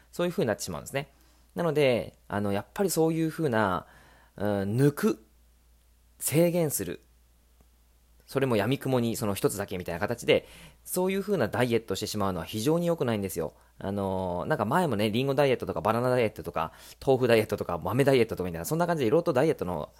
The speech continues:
情報がありましたけど、その一部ばっかりを、あの、実現、実-、実際にやってもらうと、やっぱりですね、まあ、もちろん体重自体は減るかもしれないんですけど、体のリスクってめちゃめちゃ高まるんですよね。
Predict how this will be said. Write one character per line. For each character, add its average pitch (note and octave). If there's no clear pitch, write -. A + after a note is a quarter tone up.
情 B2
報 B2+
が F#2
あ G2+
り C3+
ま D3+
し -
た C3
け G2+
ど、 F2+
そ C3+
の A#2
一 A#2+
部 G#3
ば G#2+
っ -
か F3+
り D#3
を、 G#2
あ G2
の、 F2+
実 A#2+
現、 A2+
実-、 A2+
実 A#2
際 B2
に A2+
や A2
っ -
て A2+
も A2
ら G#2
う G#2
と、 F3+
や F#3
っ G3
ぱ A3+
り F#3+
で C3+
す A#2+
ね、 G2+
ま G2+
あ、 G2+
も A#2
ち G#3
ろ D#3
ん -
体 G#3
重 A3
自 A3+
体 C#3+
は G2+
減 D3
る D3
か -
も F#3+
し D3+
れ C3
な B2
い B2
ん -
で G#2+
す -
け A2+
ど、 F#2
体 F3
の D3+
リ D3+
ス -
ク -
っ -
て F2+
め G2
ち -
ゃ E3
め E3+
ち -
ゃ D3+
高 C#3
ま C3+
る G#2+
ん -
で -
す -
よ C#2
ね。 G2